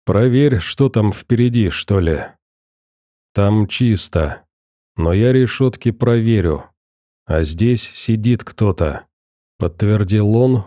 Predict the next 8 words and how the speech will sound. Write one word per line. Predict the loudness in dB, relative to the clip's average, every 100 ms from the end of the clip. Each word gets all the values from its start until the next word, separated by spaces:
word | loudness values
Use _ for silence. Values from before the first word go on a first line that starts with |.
| -6
указывая | -4 0 0 2 2 0
взглядом | 0 0 0 2 0 0
на | -2
черный | 0 0 2 0
квадрат | 0 -2 -2 0 -2 0
вертикального | -2 -2 -4 0 0 2 0 0
лаза. | 0 0 0 -2 -6 -10 -18 _ _ _ _ _ _ _ _
"Добро. | -4 0 0 2 2 0 -4